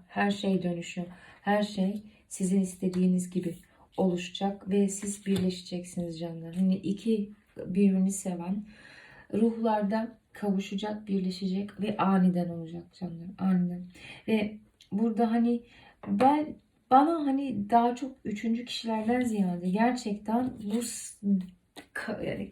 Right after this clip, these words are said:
karşılıklı zihin çalıştırarak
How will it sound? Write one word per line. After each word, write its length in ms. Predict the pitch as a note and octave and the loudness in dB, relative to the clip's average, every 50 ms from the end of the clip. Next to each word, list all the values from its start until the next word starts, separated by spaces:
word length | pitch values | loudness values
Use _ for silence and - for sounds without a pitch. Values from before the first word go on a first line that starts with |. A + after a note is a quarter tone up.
| - _ | -14 _
karşılıklı 800 | - - G#3+ G#3 G3+ G3+ G3+ - - A#3+ A#3 C4 B3+ B3 A#3+ A3 | -10 -6 -2 0 0 0 0 -2 -4 -4 -4 -4 -4 -6 -6 -6
zihin 540 | G3 F#3 F#3+ G3+ G3 - - C#4 D#4+ D#4+ - | -4 -2 -2 -2 -2 -2 -2 -4 -4 -4 -4
çalıştırarak 1000 | - B3+ A3 G3+ G3 - - - F#3 F#3 F#3 F3 D#3+ D#3 - - - - - | -4 -2 -2 -2 -4 -6 -6 -4 0 0 0 0 0 -2 -6 -8 -10 -14 -18